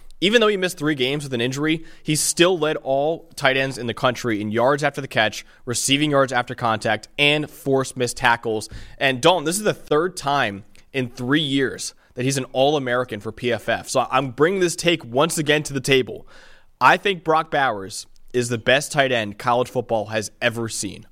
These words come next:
I, I truly think that. Ever since his true freshman year, ever since he graduated high school, he's been the best tight end in college football, basically,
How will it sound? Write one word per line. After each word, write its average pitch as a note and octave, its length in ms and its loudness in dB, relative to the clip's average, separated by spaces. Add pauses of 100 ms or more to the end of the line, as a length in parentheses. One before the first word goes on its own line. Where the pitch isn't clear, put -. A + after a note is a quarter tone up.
I, A#2 240 2
I A#2 60 2
truly C3 480 -2
think G#2+ 280 -4
that. F2+ 300 -10
Ever C#3+ 180 2
since D#3+ 160 -6
his C3+ 140 -8
true D#3+ 200 -6
freshman D#3+ 400 -2
year, A#2+ 320 0 (300)
ever E3 160 -6
since G3 80 -4
he F3 80 -2
graduated D#3+ 480 0
high D#3 160 2
school, G2+ 400 -10 (240)
he's C#3 160 -2
been C#3+ 140 2
the C3 60 2
best C3+ 260 0
tight C#3 140 2
end C3 100 0
in A#2+ 80 -8
college A#2+ 240 0
football, C3 260 -2
basically, C#3+ 580 -2